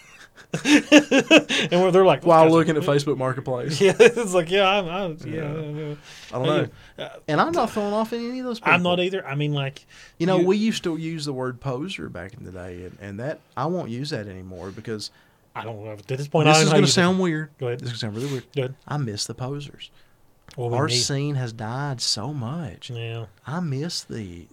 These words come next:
Speaker 2: the
Speaker 1: Yeah.
Speaker 2: T-shirt riders. I miss the posers.
Speaker 1: Well, they were mostly young kids,
Speaker 2: I miss
Speaker 1: posers
Speaker 2: people
Speaker 1: and
Speaker 2: that wanted to
Speaker 1: T-shirt
Speaker 2: be
Speaker 1: riders.
Speaker 2: in it.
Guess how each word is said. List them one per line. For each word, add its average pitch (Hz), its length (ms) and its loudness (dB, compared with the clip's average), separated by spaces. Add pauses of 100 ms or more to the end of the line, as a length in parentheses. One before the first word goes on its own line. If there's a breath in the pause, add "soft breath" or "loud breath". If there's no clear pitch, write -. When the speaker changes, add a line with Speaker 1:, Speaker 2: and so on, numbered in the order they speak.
Speaker 2:
the 101 100 -12
Speaker 1:
Yeah. 101 280 -12
Speaker 2:
T-shirt 113 400 -8
riders. 92 440 -12
I 113 100 -10
miss 139 280 -8
the - 80 -14
posers. 98 280 -10
Speaker 1:
Well, 147 100 4
they 180 100 2
were 220 100 -4
mostly 151 340 -2
young 117 200 -6
kids, 143 400 -6
Speaker 2:
I 143 100 -6
miss - 200 -2
Speaker 1:
posers - 200 -8
Speaker 2:
people 175 240 -6
Speaker 1:
and 147 60 -6
Speaker 2:
that - 100 -12
wanted 147 500 -8
to 131 80 -6
Speaker 1:
T-shirt 151 140 -8
Speaker 2:
be 160 60 -4
Speaker 1:
riders. 131 200 -8
Speaker 2:
in 190 200 -8
it. - 220 -14